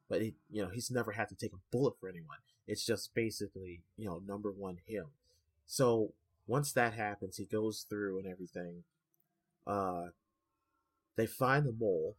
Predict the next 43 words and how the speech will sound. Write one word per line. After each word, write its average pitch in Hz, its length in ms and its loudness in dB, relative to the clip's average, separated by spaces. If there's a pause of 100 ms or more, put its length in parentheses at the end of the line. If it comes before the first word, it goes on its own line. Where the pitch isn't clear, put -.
They 90 100 -2
take - 280 -4
him 98 180 -8
down. 80 360 -6 (480)
Samuel 113 540 0
L. 101 240 0
goes 104 440 4
on 92 300 -2
and, 95 180 -8
uh, 85 300 -2
chases 120 400 -2
this 98 160 -8
guy 90 240 2
down. 85 380 -8 (340)
Has 143 160 4
to 113 60 -4
take 127 260 4
down 107 200 2
a 95 60 -6
few 104 300 0
other 92 140 -6
people 101 340 -4
in 92 60 -6
the 90 60 -16
process. 87 560 -2
Of - 60 -20
course, 92 260 -8
you 90 80 -10
know, 80 200 -6
that's 90 260 0
what 90 160 -8
happens 90 400 -6
when 87 240 -8 (340)
a 98 140 -2 (240)
main 120 360 2
lead 117 280 -2
villain's 113 380 -2
trying 123 240 -2
to 113 60 -2
run 117 220 0
off, 110 340 -2 (340)
and 101 100 -10
then 107 240 -2